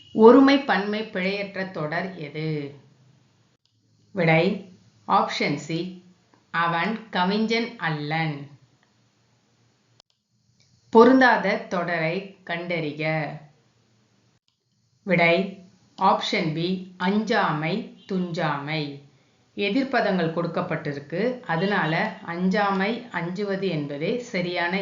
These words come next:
எதிர்ப்பதம் ஆகும். உரிய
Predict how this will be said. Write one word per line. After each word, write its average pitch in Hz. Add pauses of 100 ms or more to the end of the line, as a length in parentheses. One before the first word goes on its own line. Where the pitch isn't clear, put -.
(120)
எதிர்ப்பதம் 160
ஆகும். 139 (2250)
உரிய 269